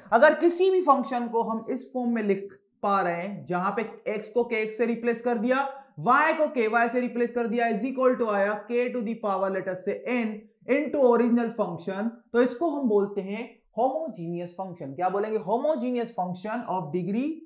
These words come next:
of degree n, of degree n, जो कि ये पावर है n। तो सिमिलर वे में हम यहाँ पे देख पा रहे हैं कि ये जो फंक्शन है f of x y, ये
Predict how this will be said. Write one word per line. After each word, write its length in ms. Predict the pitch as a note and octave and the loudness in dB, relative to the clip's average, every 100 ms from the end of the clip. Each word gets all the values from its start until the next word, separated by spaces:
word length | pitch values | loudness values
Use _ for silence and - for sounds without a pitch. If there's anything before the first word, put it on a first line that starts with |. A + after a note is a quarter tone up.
| _ _ _ _ _ _ _ _ _ _ _ - | _ _ _ _ _ _ _ _ _ _ _ -4
of 220 | F#3+ D#3+ | -2 0
degree 360 | F#3 F3+ G#3 G#3+ - | -2 -2 -2 -4 -2
n, 200 | G3+ F3+ C3 - - | -2 -2 -4 -12 -10
of 220 | D#3 C#3 | -10 -6
degree 380 | E3 E3+ A#3+ D#4+ - - _ - _ _ _ _ | -4 -2 0 -2 -6 -14 _ -20 _ _ _ _
n, 300 | - G#3+ G#3+ D3 C3 | -8 -4 -2 -4 -8
जो 120 | C#3+ | -8
कि 140 | E3+ F#3+ | -8 -6
ये 160 | F#3+ G3+ | -2 0
पावर 400 | G3 F3+ F3+ F#3 | 2 0 0 -4
है 140 | F3+ G#3+ | -4 -6
n। 100 | F3+ C#3 - - | -6 -8 -4 0
तो 60 | |
सिमिलर 460 | B3+ E4+ F#4+ F#4 E4 | 2 2 4 2 4
वे 120 | A#3+ | 2
में 140 | A#3 A3 | 2 -2
हम 160 | G#3 A3+ | -4 -4
यहाँ 220 | A3 G#3 G#3+ | -4 -4 -4
पे 60 | |
देख 320 | F3 A3+ A#3+ - | 4 6 6 4
पा 120 | F#3+ | 4
रहे 200 | F3 E3 | 4 2
हैं 120 | E3 F#3 - - | 0 -6 -14 -6
कि 60 | G3+ | -2
ये 220 | F#3 B3+ D4+ | 2 4 4
जो 180 | A#3+ C4+ | 6 6
फंक्शन 420 | A3+ G#3 A3+ G3+ | 4 0 -2 -2
है 80 | G3+ F3 | 0 -2
f 140 | F3 | -2
of 180 | G3+ G3+ | -4 -4
x 220 | F3+ F3 E3 | -6 -6 -6
y, 180 | F3 | -4
ये 140 | F3 | -4